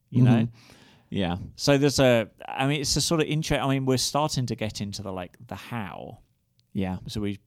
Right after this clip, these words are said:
Speaker 1: we should finish off the, the what questions,
Speaker 2: Yeah.
Speaker 1: uh, a little bit. 'Cause I, 'cause I wanna throw my two cents in on the what's. It's really similar, like, what's, who are we,
Speaker 2: Yeah.
Speaker 1: and who's God?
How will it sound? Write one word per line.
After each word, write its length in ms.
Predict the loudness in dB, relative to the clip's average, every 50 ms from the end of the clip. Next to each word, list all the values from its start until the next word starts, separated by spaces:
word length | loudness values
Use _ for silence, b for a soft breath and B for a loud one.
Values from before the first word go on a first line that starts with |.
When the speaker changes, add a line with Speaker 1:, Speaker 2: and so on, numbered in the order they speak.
| _ -12
Speaker 1:
we 80 | -12 -10
should 180 | -8 -8 -10 -10
finish 380 | -8 -10 -8 -8 -8 -8 -8 -10
off 220 | -10 -10 -12 -14
the, 280 | -12 -10 -10 -10 -12 -16 _ _ _ _ _ -10
the 60 | -10 -8
what 580 | -6 -6 -8 -8 -10 _ -20 -20 -18 -18 -20 _ _ -8
questions, 600 | -8 -6 -8 -10 -14 -16 -18 -20 _ -18 -14 -10
Speaker 2:
Yeah. 240 | -8 -6 -6 -6 -6
Speaker 1:
uh, 160 | -8 -10 -8
a 20 |
little 200 | -8 -8 -8 -8
bit. 220 | -10 -12 -14 -16 _ b b b b b b b b b b b b
'Cause 80 | 0 2
I, 120 | 2 2 2
'cause 140 | 0 -2
I 60 | -2 -2
wanna 180 | -2 -4 -6
throw 180 | -6 -6 -6 -6
my 160 | -4 -6 -8
two 200 | -8 -8 -10 -10
cents 300 | -10 -10 -12 -12 -14 -14
in 120 | -14 -14 -14
on 120 | -14 -12
the 60 | -10
what's. 380 | -10 -10 -10 -12 -12 -14 -12 -6 -2
It's 180 | -2 -2 0 0
really 200 | 2 2 2 2
similar, 360 | 0 -2 -4 -6 -8 -10 -10
like, 240 | -8 -8 -8 -10 -10 -12
what's, 580 | -8 -6 -6 -6 -6 -8 -12 -12 -12 -12 -14 -18 _ _ _ _ _ _ _ _ -6
who 180 | 0 2 2 4
are 40 | 2
we, 380 | 0 -2 -4 -6 -6 -10 -12 _ _ _ _ _ _ _ _ _ _ _ _ _ _ _ -8
Speaker 2:
Yeah. 180 | -6 -6 -6 -6
Speaker 1:
and 300 | -6 -8 -10 -12 -14 -18 _ _ _ _ _ _ -8
who's 160 | -8 -8 -6
God? 260 | -8 -8 -8 -10